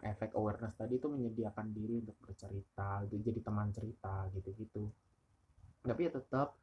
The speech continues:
eh, menurut gua, eh, nggak,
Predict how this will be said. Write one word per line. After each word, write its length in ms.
eh, 580
menurut 480
gua, 400
eh, 580
nggak, 460